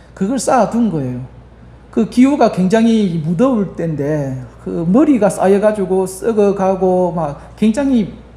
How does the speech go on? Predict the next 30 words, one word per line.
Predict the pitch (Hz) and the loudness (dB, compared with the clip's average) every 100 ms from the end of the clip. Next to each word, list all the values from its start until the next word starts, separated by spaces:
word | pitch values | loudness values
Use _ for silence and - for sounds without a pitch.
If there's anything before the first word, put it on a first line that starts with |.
| - | -14
어, | 156 151 | -10 -8
잔인하고 | 151 226 254 214 190 - | 0 4 4 4 2 -2
비참할 | 160 196 208 208 | -6 -2 0 0
거 | 208 | 0
아닙니까? | 160 156 165 143 127 - - - - | 0 -2 -4 -6 -8 -10 -20 -20 -6
그거를 | 208 240 208 | 0 2 0
다 | - - 208 | -4 -4 -2
이렇게 | 214 - 165 180 - - - - | -2 2 2 2 -2 -12 -20 -2
전시해 | 202 202 196 247 | 4 6 6 4
놓고 | 226 269 175 | 4 2 -4
있는 | 147 151 | -6 -4
거예요. | 151 147 127 - - - - | -4 -6 -8 -14 -20 -20 -4
근데 | 262 269 | -2 4
이런 | 320 311 226 - | 4 4 0 0
비참한 | 208 202 - 226 302 311 320 214 | 4 4 2 2 4 6 4 2
일을, | 202 214 165 | 2 2 2
무서운 | 170 - 311 285 208 | -4 -2 -2 0 2
일을, | 190 180 | 2 0
공포스러운 | - 196 269 262 311 247 208 | -2 -4 -4 -2 2 4 4
일을 | 196 214 202 196 | 4 4 2 0
예후가 | 190 190 294 285 | 4 6 6 4
했는데, | 202 202 196 151 143 185 180 135 127 - - - - _ _ _ - | 4 4 2 0 2 4 4 2 -4 -14 -20 -20 -20 _ _ _ -8
근데 | 254 285 | -4 0
이때까지 | 359 269 | 4 4
우리가 | 254 262 247 | 6 4 2
쭉 | 285 285 | -2 0
성경을 | 247 247 269 320 | 0 2 0 -2
읽어 | 269 254 208 214 220 | -2 2 4 6 4
보시면 | 269 277 320 202 | 2 -2 0 0
알겠습니다마는 | 175 202 240 220 202 202 190 175 | 0 -2 -2 0 2 2 0 -2